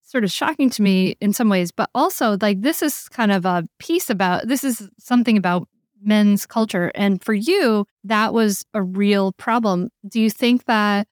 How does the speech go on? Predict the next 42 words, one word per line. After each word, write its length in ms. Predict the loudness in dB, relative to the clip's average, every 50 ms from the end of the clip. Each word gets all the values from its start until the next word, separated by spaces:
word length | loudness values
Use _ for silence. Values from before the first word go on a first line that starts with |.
| _ _ -2
is 240 | 0 2 2 2 0
a 60 | -4
problem 320 | -2 -2 0 0 0 0
for 100 | 0 0
most 480 | 0 2 2 2 2 0 0 -2 -4 0
men, 380 | 0 2 4 4 4 4 2 2
or 100 | 0 -2
do 140 | 0 0 0
you 80 | 0
think 220 | 2 0 -2 0 0
this 180 | -2 -2 0
is 120 | -2 -2 -2
something 420 | 0 0 0 2 2 2 2 2
that 360 | 2 2 2 2 0 0 -2 _ _ _ _ -10 -4
men 680 | 0 2 4 4 4 4 4 4 4 4 4 2 2 0 -2
are 380 | -2 0 0 0 0 0 -2 -4
content 500 | -4 -6 -6 -4 -6 -4 -2 -2 -2 0
with 120 | 0 0
the 80 | 0 -2
status 420 | -4 -2 -2 0 0 0 0 -2
quo, 200 | -2 -2 0 0
or 160 | 2 2 2 0
is 120 | 0 0
this 200 | 0 -2 -2 0
just 220 | -2 -4 -2 -2
something 340 | -2 -2 0 2 2 2 2
that 240 | 4 2 0 0 0
is, 260 | 0 0 0 -2 -2
like, 240 | 0 0 0 0 -2 _ _ -2
a 120 | 0 0
way 220 | 2 2 2 2 2
of 120 | 2 2
being 280 | 2 2 4 4 4 4
that 180 | 2 2 0
has 160 | 0 -2 -2
evolved 680 | -2 -4 -2 -2 -2 0 0 0 0 -2 -4 -8 -12 -8
kind 180 | -4 -2 -2
of 100 | -2 -4 -6 -4
out 220 | -2 -2 0 0
of 120 | -2 -4 -4
our, 160 | -4 -6 -6 -6
our 380 | -4 -2 0 0 0 -2 -2